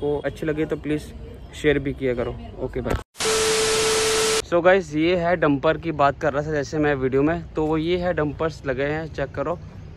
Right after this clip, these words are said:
तो ये किसी को भी अगर चाहिए तो मिल सकता है, छोटा हाथी भी इसको बोलते हैं, ये भी मिल जाएगा आपको। टाटा मोबाइल्स मिल जाएंगी, ये देखो, ये चेक करो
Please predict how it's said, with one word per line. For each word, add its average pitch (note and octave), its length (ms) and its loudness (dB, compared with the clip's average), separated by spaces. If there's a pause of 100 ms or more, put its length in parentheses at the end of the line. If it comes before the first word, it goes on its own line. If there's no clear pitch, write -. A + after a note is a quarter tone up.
(160)
तो D3 360 0
ये C#3+ 100 -4
किसी E3 320 -6
को G3 120 0
भी G3 120 4
अगर G3 200 6
चाहिए E3+ 300 0
तो E3+ 140 0
मिल D3+ 180 4
सकता E3+ 300 -2
है, F3 160 0 (480)
छोटा D3+ 280 0
हाथी D3+ 360 2
भी E3+ 220 0
इसको D#3+ 260 -4
बोलते C3 340 0
हैं, D3 80 2
ये C#3 200 0
भी C#3+ 140 -2
मिल D3+ 160 2
जाएगा C#3 200 2
आपको। D3+ 280 -6 (420)
टाटा D3+ 280 4
मोबाइल्स D3+ 480 2
मिल D3+ 180 2
जाएंगी, D3+ 360 -2 (500)
ये D3 100 4
देखो, C#3+ 280 -2 (480)
ये D3 120 4
चेक D3 200 -2
करो D3 300 2